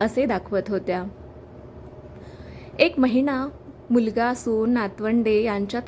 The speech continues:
कसा गेला हे समजलेच नाही. यामिनीताईंची भारतात येण्याची वेळ आली. सर्वांना निरोप देऊन त्या भारतात आल्या.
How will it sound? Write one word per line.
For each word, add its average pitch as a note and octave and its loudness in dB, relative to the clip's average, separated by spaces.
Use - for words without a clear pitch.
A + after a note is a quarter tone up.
कसा B3+ 0
गेला B3+ 0
हे C#4 0
समजलेच B3 0
नाही. G3+ 0
यामिनीताईंची A3+ 2
भारतात A#3+ 0
येण्याची D4 0
वेळ A#3 4
आली. G3+ -4
सर्वांना E4+ 4
निरोप D4 4
देऊन C#4+ 0
त्या - -4
भारतात A#3 0
आल्या. G3 -2